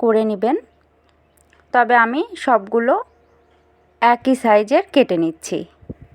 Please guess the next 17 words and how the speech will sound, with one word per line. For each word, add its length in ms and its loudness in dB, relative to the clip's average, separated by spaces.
আমগুলো 380 0
কেটে 280 0
নেওয়া 260 6
হয়ে 280 4
গেছে, 320 0
এখন 180 -4
এগুলোকে 340 0
একপাশে 360 -2
রেখে 300 -2
দিব। 140 -4
আর 120 2
এগুলো 340 4
কিন্তু 180 2
পরবর্তীতে 500 0
আর 60 0
ধুবো 340 0
না। 60 -6